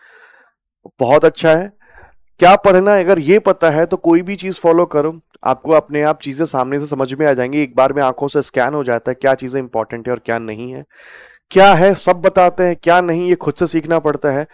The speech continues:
क्योंकि जिस दिन ये क्या नहीं पता चलेगा, असफलताएं कम हो जाएंगी और अपने आप में आप सफल हो जाओगे।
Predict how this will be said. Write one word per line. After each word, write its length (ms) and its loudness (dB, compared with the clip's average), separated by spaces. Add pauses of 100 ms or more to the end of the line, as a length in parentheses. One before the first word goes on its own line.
(280)
क्योंकि 200 -8
जिस 100 -6
दिन 160 -2
ये 100 0
क्या 220 0
नहीं 240 -4
पता 200 -2
चलेगा, 520 -4 (320)
असफलताएं 680 0
कम 160 -2
हो 140 -2
जाएंगी 260 -4
और 120 0
अपने 280 -4
आप 220 -2
में 60 -2
आप 80 -4
सफल 340 -8
हो 100 -6
जाओगे। 400 -16